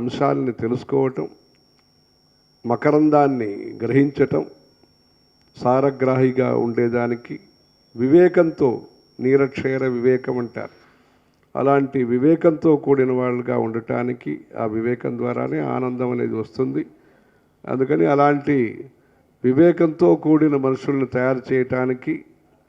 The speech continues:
మనకి మంచి ఆత్మ నియంత్రణం, అన్య నియంత్రణం వద్దనుకున్నాము, కానీ ఆత్మ నియంత్రణం కూడా వద్దనుకునే పరిస్థితి రాకూడదు. అందుకని ఈ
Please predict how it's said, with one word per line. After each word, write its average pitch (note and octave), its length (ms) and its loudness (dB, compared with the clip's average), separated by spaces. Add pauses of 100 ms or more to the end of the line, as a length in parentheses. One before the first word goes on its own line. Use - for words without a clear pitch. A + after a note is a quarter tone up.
(1160)
మనకి A#2 360 -4
మంచి A#2 300 -2 (520)
ఆత్మ C#3+ 200 -6 (160)
నియంత్రణం, D3 560 0 (1040)
అన్య D3+ 200 4 (100)
నియంత్రణం D#3 580 2
వద్దనుకున్నాము, C#3 840 0 (800)
కానీ D#3 260 4 (140)
ఆత్మ D#3 220 0 (160)
నియంత్రణం F3 580 4
కూడా E3+ 160 4 (100)
వద్దనుకునే D3+ 800 2 (160)
పరిస్థితి C#3+ 400 -2 (120)
రాకూడదు. C3 420 0 (920)
అందుకని D3+ 400 4 (1160)
ఈ - 20 6